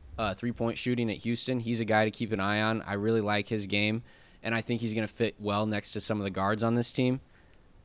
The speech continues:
And then we got Andrew Nembhard, who's probably my favorite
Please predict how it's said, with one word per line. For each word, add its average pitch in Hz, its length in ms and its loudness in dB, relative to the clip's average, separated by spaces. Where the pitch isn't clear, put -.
And 113 160 2
then 143 160 6
we 185 120 4
got 135 260 6
Andrew 123 320 2
Nembhard, 107 640 0
who's 117 240 -4
probably 131 640 0
my 104 280 0
favorite 104 580 0